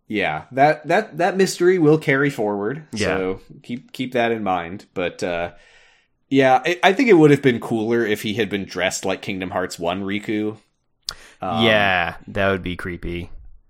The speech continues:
Speaker 1: Although, you know what else would have been cooler is if we see him again.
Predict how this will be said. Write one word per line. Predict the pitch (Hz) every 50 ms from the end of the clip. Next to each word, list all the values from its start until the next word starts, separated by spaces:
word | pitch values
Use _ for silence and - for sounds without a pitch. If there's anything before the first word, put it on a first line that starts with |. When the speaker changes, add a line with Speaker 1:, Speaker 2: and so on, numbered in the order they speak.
| _ _ _ _ _ _ -
Speaker 1:
Although, | 113 117 120 123 120 120 120 117
you | 117 117 127
know | 139 156
what | 160 139
else | 127 131 131 -
would | 123 104
have | 95
been | 101 98 95
cooler | - - 101 92 92 98 101 92
is | - 98 95 92 -
if | 104 104 - 104
we | 104 95
see | - - - - 135 143 175
him | 160 147 160 156 160 160
again. | 147 - 139 139 120 120 123 123 98 80 73 73 82 87 92